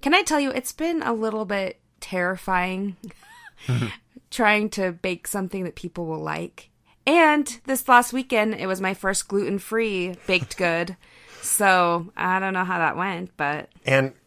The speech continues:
Speaker 2: let me tell you this, gluten-free does not mean otherwise healthy. Because the cookies you made, I was, I'm trying to lose a little bit of weight right now. I ate so many of them because they have my kryptonite in baked goods,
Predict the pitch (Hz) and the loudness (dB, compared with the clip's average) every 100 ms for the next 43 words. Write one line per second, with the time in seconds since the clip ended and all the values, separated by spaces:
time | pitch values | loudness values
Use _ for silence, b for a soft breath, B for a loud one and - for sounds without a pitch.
0 | _ _ 147 135 139 185 - 143 113 110 | _ _ -6 4 6 6 2 0 2 2
1 | 95 - 98 113 160 151 - 135 131 98 | 2 -2 -4 0 2 0 -2 0 0 0
2 | 104 101 101 110 127 101 101 110 101 92 | -4 -2 2 2 2 -2 -4 -2 -4 -4
3 | 87 _ _ _ _ _ - 117 110 104 | -8 _ _ _ _ _ 2 4 4 4
4 | 92 90 - 98 - 73 60 b b b | 2 0 -2 -4 -4 -10 -12 b b b
5 | b b b b 131 - 123 107 98 104 | b b b b -4 2 4 4 0 -6
6 | - 165 156 120 107 95 95 117 139 - | -2 -2 -2 -4 -2 0 -2 -4 -8 -16
7 | _ _ - 127 156 127 139 185 139 120 | _ _ 0 2 2 0 0 0 0 -2
8 | 104 98 98 90 87 85 90 104 104 107 | -4 -2 -2 -2 -4 -2 -4 -4 -4 -2
9 | 110 135 - _ - 110 123 - 117 113 | -2 -2 -6 _ 0 2 2 0 -4 -4
10 | - - _ - - - 127 120 117 110 | -8 -12 _ -10 -4 -2 2 4 2 0
11 | 107 95 80 82 76 78 104 - 98 92 | -2 -6 -6 -8 -6 -8 -10 -4 -4 -2
12 | 95 92 85 90 87 - - 92 78 76 | -2 -2 -2 -4 -6 -6 -6 -6 -6 -6
13 | 90 87 78 110 92 80 | -6 -8 -8 -4 -4 -6